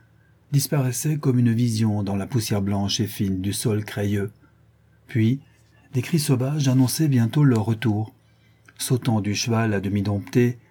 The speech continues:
ils commençaient une discussion acharnée avec l'acheteur. Souvent la foule se mêle au débat du marché qui se fait.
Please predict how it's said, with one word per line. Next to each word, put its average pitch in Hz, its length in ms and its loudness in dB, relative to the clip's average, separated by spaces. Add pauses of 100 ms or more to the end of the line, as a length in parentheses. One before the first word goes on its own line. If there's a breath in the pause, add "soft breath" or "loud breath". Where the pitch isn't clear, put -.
(340 soft breath)
ils 131 160 0
commençaient 135 460 4
une 135 220 0
discussion 127 580 -2
acharnée 123 480 2
avec 104 220 -2
l'acheteur. 101 560 -2 (1200)
Souvent 147 300 4
la 156 120 2
foule 160 280 0
se 139 120 -2
mêle 139 280 4
au 123 40 2
débat 117 280 2
du 120 100 2
marché 107 400 0
qui 120 140 -6
se 110 160 -2
fait. 107 360 -6